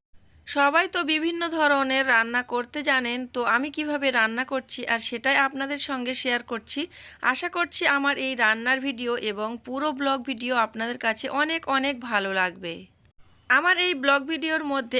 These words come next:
আমি অনেক কিছু রেখেছি, আপনারা চাইলে সম্পূর্ণ যদি ভিডিওটি দেখেন, আপনাদের অনেক অনেক ভালো লাগবে।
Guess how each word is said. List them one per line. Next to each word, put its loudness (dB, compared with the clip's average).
আমি 2
অনেক -2
কিছু -6
রেখেছি, -6
আপনারা -2
চাইলে -2
সম্পূর্ণ -6
যদি -4
ভিডিওটি -8
দেখেন, -6
আপনাদের 0
অনেক -4
অনেক -2
ভালো 0
লাগবে। 0